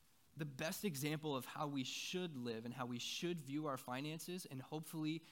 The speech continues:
that can sort of sink into our hearts and help us move in that direction. So this is, this is what it says in Philippians chapter two.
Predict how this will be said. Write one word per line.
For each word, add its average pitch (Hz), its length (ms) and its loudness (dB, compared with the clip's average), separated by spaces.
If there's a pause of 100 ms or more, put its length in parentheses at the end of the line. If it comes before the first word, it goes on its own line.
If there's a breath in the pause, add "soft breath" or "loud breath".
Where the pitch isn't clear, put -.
(120)
that 131 180 2
can 143 220 -2
sort 156 380 0
of 131 100 0
sink - 420 -2
into 147 280 -2
our 131 120 2
hearts 123 320 0
and 117 100 -2
help 123 240 -6
us 120 240 -4
move 131 360 0
in 120 80 0
that 113 160 -6
direction. 110 420 -12 (1300 soft breath)
So - 120 0
this 220 260 4
is, 277 280 4 (100)
this 208 180 4
is 262 100 4
what 233 140 8
it 220 80 6
says 165 400 4
in 160 140 0
Philippians 160 500 2
chapter 143 320 0
two. 123 400 0